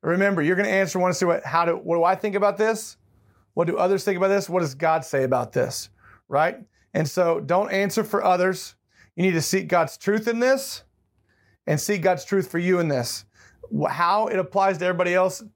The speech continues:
makes no difference to you right now as we answer these questions. So question number one, how has our culture tried to convince you that truth changes?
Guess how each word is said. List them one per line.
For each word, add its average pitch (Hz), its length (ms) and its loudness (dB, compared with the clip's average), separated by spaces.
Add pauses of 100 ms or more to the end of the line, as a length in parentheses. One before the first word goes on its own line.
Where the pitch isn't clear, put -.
(380)
makes 165 460 -2
no 165 120 2
difference 160 460 0
to - 100 -4
you 147 120 2
right 147 180 2
now 143 240 0
as 135 160 -2
we 143 140 0
answer 135 180 -4
these 127 100 -4
questions. 143 520 0
So 143 240 2 (840)
question 208 280 0
number 190 140 0
one, 185 220 2
how 202 180 0
has 240 100 -2
our 202 120 0
culture 208 580 -2
tried 185 300 0
to 170 60 0
convince 160 480 0
you 196 200 2
that 156 220 -2
truth 185 440 -2 (480)
changes? 160 640 -2